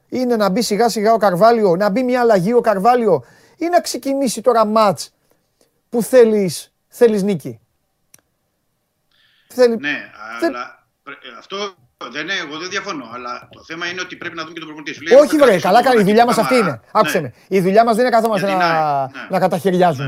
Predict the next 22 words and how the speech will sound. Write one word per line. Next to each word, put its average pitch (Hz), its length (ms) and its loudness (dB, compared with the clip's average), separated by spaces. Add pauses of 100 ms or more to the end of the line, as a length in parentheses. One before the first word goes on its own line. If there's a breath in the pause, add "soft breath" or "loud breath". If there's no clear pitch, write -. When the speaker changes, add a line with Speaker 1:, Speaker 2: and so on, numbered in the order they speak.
Speaker 2:
Ναι. 127 80 -8 (220 soft breath)
Speaker 1:
Η 175 100 -4
δουλειά 180 260 2
μας 233 160 -2
είναι 254 140 0
να 226 140 0
Speaker 2:
Ναι, 165 60 -4
Speaker 1:
βλέπουμε, 220 400 0
Speaker 2:
ναι. 262 80 4 (200 soft breath)
Speaker 1:
να 190 140 -4
σκεφτόμαστε, 240 520 -2
καλά 214 220 2
το 240 120 0
πάμε. 143 340 -4 (120)
Κα-, 170 140 -4
και 165 100 -6
καλά 233 260 -2
λες, 170 180 -4
να 175 120 -6
σκεφτόμαστε 226 420 -6
και 226 100 -8
τι, 240 200 -4